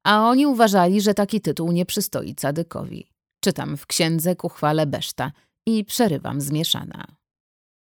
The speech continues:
Zaraz, zaraz, coś tu się nie zgadza. Skoro Baal Szem Tov był założycielem hasydyzmu, to jak mógł się nie podobać innym hasydom?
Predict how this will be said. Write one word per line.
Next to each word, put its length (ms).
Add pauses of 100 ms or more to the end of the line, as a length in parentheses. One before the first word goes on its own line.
(280)
Zaraz, 340
zaraz, 600 (380)
coś 280
tu 120
się 180
nie 140
zgadza. 520 (720)
Skoro 340
Baal 400
Szem 340
Tov 280
był 240
założycielem 640
hasydyzmu, 720
to 200
jak 300
mógł 360
się 160
nie 140
podobać 440
innym 320
hasydom? 800